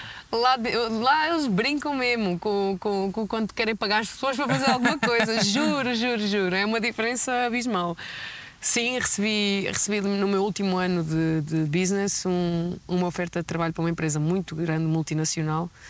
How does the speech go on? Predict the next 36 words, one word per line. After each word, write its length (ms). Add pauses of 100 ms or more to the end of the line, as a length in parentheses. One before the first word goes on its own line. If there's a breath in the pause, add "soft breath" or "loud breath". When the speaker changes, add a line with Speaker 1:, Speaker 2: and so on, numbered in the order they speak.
(440 loud breath)
Speaker 1:
Ahm, 840 (840)
lá 140
está. 300 (200)
Aquilo 240
é 60
muito, 360
nos 120
Estados 260
Unidos 160
funciona 300
muito 240
por 160
networking, 760
bastante, 560
Speaker 2:
Ok. 120
Speaker 1:
muito, 200
muito, 180
muito. 240 (480 loud breath)
E 260
eu, 260 (100)
houve 160
uma 160
cadeira 340
que 100
eu 60
tirei 220
no 80
meu 100
último 300
ano 140
de 40
business, 520 (520 loud breath)
que 420
foram 880
lá 320
vários 640